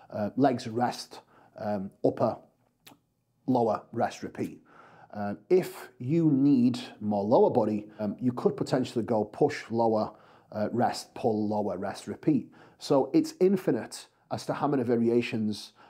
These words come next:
um, you will be able to do from a push-pull leg split. Um, so I think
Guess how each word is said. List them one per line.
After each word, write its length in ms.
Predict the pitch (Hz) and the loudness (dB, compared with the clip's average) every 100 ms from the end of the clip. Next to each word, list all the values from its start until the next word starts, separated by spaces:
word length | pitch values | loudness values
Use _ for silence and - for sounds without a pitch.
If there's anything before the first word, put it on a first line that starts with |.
| - | -12
um, 340 | - 110 107 101 | -4 -2 -2 -2
you 100 | 120 | -2
will 140 | 113 | 0
be 120 | 104 113 | 0 -2
able 160 | 104 | -2
to 120 | 101 | -6
do 300 | 110 - 117 | -8 -4 -2
from 180 | 104 113 | -2 -6
a 40 | 107 | -6
push-pull 320 | 110 - 104 | -8 -6 -4
leg 200 | 107 104 | -4 -4
split. 300 | - 98 - - | -8 -8 -10 -12
Um, 140 | 92 | -12
so 400 | - 147 135 - - _ _ _ | -2 2 2 0 -10 _ _ _
I 60 | - | 0
think 440 | 185 170 - - | 2 2 -2 -8